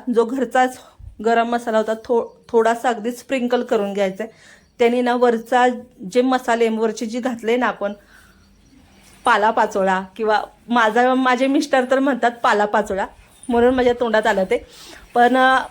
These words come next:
आपण यामध्ये ना पुदिना आणि कोथिंबीर घातली ना त्यालासुद्धा चव अगदी गरम मसाल्याने छान लागते. आता इथं ना थोडंसं मी तूप घालून घेणार आहे आणि यावर झाकण ठेवायचं आहे आणि एक, अ, दहा मिनिटाची आहे ना दम देऊन द्या, घ्यायचा याला.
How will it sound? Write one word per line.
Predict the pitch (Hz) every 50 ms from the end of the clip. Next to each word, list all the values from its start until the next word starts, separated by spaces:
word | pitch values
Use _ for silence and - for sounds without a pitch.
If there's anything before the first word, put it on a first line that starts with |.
| - _
आपण | - 226 247 - 262 254 277
यामध्ये | 269 262 262 262 269 262 254 254 240
ना | 233 233
पुदिना | 233 233 262 254 214 254 254 254 269 277
आणि | 269 254 240 240 262 359 - - - - _ -
कोथिंबीर | - 277 285 277 285 277 254 269 269 269
घातली | 285 330 - 269 254
ना | 240 233
त्यालासुद्धा | 233 233 247 233 233 240 247 240 226 240 233
चव | 233 - 262 247
अगदी | 233 226 220 220 233
गरम | 220 233 226 220 220
मसाल्याने | 214 214 208 - 214 202 208 220 240 233
छान | - - 220 190
लागते. | 175 165 175 - - 160 - _ _ - - - - -
आता | - 202 - 233
इथं | 240 262 214 254 247
ना | 247 240 240
थोडंसं | - - 240 233 226 226 240 247 247 - 247
मी | 247 247 240 - -
तूप | 262 254 226 240
घालून | 285 277 233 220 220
घेणार | 214 233 240 208 202 196
आहे | 220 285 285 - _ _ - - - - - - -
आणि | - 220 226 240 262 269 285 285 285 285 -
यावर | 226 240 233 226 247 269 277
झाकण | 233 - 294 269 254 - 262 269
ठेवायचं | 277 277 311 294 254 214 214 208 208 233
आहे | 277 311 - - - - - _ - - -
आणि | 214 220 233 247 285 320 330 330 - - - - - _ _ _ -
एक, | - 233 262 254 - -
अ, | 277 277 285 294
दहा | 285 233 214 262 - 247 269
मिनिटाची | 285 294 269 262 262 254 247 254 269
आहे | 254 220
ना | 208 220 262 262 - _ _ _ _ _ - -
दम | 175 175 208 254 262 269 262 247
देऊन | 226 247 226 214 214
द्या, | 202 208 190
घ्यायचा | 175 180 208 233 180 175 - 180
याला. | 170 170 170 160 165